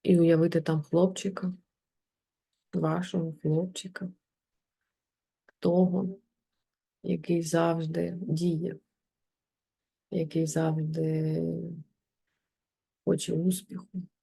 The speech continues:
якому важливо бути в соціумі, важливо бути комунікативним,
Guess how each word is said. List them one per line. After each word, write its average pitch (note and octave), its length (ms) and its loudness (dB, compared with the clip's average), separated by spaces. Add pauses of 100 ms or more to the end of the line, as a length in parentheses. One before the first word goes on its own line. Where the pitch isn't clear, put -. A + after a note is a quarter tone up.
(600)
якому E3 600 0 (640)
важливо D#3+ 1300 2 (2000)
бути E3 280 -4
в C#3+ 40 -6
соціумі, D#3+ 960 -2 (1500)
важливо D#3+ 520 0
бути D#3 300 -2
комунікативним, D#3 1300 0